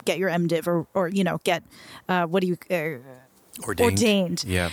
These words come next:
Speaker 1: So as long as you're ordained, you, you kind of, you kind of have free reign. There's no committee that's testing you every year. There's no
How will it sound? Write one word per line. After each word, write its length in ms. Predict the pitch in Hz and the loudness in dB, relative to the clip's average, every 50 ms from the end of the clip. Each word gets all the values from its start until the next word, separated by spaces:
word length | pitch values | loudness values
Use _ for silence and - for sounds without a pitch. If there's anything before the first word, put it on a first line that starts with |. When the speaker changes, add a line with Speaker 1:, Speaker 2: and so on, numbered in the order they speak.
| - - | -4 -8
Speaker 1:
So 220 | - - 269 269 254 | -2 0 2 4 6
as 200 | 285 285 262 311 | 6 4 6 4
long 160 | 339 339 349 | 2 4 2
as 80 | 294 233 | 0 2
you're 180 | 285 311 285 | 4 4 4
ordained, 800 | 285 285 269 208 208 262 285 302 311 349 392 427 427 381 320 - - | 4 4 4 2 4 4 4 4 4 2 0 0 0 0 0 -2 2
you, 200 | 269 269 294 247 311 | 2 2 2 2 0
you 160 | 285 269 285 - | 0 0 2 2
kind 320 | - 277 294 294 302 311 | 4 4 4 4 6 4
of, 240 | 311 285 247 214 - - - | 4 2 0 -4 -8 -8 -2
you 180 | 233 247 262 - | 2 2 2 2
kind 280 | - - 240 262 302 359 | 2 2 2 4 4 4
of 60 | 330 | 4
have 160 | 302 320 320 | 4 2 2
free 300 | - - - 320 320 311 | 0 0 2 4 4 4
reign. 420 | 262 269 294 349 440 403 269 208 175 | 4 4 4 4 4 4 2 4 4
There's 260 | 220 220 226 214 214 | 2 2 2 2 2
no 340 | 226 226 226 226 226 226 220 | 4 4 6 6 4 4 2
committee 560 | - - 233 220 240 262 302 311 294 294 294 | 2 2 2 4 4 4 4 4 4 4 4
that's 400 | 226 214 202 190 - - - - - | 4 4 2 2 0 -4 -12 -8 -4
testing 460 | - 254 254 - - - 294 277 277 | 0 0 0 0 0 0 2 4 4
you 180 | 294 294 294 | 4 4 4
every 220 | 294 294 262 311 302 | 4 4 4 2 2
year. 300 | 277 285 302 302 302 285 | 4 4 4 4 4 4
There's 180 | 240 240 - | 2 0 2
no 240 | 208 196 180 170 147 | 2 0 0 0 -2